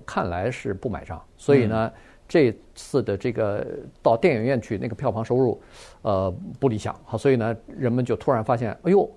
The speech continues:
Speaker 1: 这个，呃，消费者啊，电影观众的这个，他们看电影的这个方式是不是从此就改变了？”
Speaker 2: 对，呃，电影院最后一次发脾气，也真的是他最后一次，就是大战 Netflix 的爱尔兰人，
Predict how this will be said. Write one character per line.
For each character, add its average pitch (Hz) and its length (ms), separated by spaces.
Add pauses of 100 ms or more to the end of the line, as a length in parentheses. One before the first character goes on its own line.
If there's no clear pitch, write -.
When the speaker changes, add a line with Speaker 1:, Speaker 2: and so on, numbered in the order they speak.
(440)
Speaker 1:
这 175 200
个， 113 400 (180)
呃， - 160
消 226 240
费 147 160
者 80 140
啊， 87 180
电 196 160
影 127 140
观 226 260
众 214 180
的 104 100
这 127 160
个， 104 280 (440)
他 - 120
们 170 120
看 175 240
电 220 160
影 101 140
的 104 80
这 139 80
个 123 80
方 247 280
式 131 300 (240)
是 - 200
不 185 80
是 156 120
从 165 260
此 95 280
就 196 120
改 - 160
变 170 180
了？” - 60 (320)
Speaker 2:
对， 123 240 (140)
呃， - 200
电 190 220
影 131 60
院 175 200
最 202 160
后 170 160
一 147 100
次 135 200
发 147 180
脾 131 160
气， 127 220 (540)
也 139 160
真 202 200
的 165 60
是 135 140
他 135 100
最 151 180
后 135 140
一 110 80
次， 104 240 (300)
就 165 220
是 117 300
大 135 240
战 135 240
Netflix 127 640
的 110 160
爱 143 140
尔 95 100
兰 110 160
人， 92 180